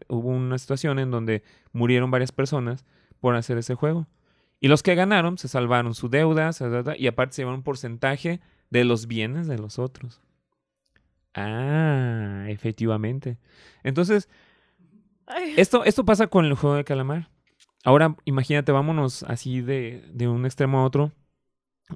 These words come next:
Speaker 1: Que tú dijiste, Sao.
Speaker 2: Ajá.
Speaker 1: Que un día despiertes y estés en, en una academia de baile.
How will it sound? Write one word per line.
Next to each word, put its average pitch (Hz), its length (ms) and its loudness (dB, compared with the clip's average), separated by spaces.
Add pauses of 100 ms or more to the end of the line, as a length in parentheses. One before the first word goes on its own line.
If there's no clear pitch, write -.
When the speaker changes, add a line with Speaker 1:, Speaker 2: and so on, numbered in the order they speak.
(140)
Speaker 1:
Que 135 100 -8
tú 123 120 0
dijiste, 143 340 0
Sao. 117 360 -2 (500)
Speaker 2:
Ajá. 208 380 -4 (360)
Speaker 1:
Que 151 120 2
un 156 80 4
día 165 120 4
despiertes 160 800 2 (800)
y 120 120 2
estés 123 320 0
en, 135 220 0
en 123 140 0
una 135 100 2
academia 131 340 2
de 127 80 0
baile. 120 360 -4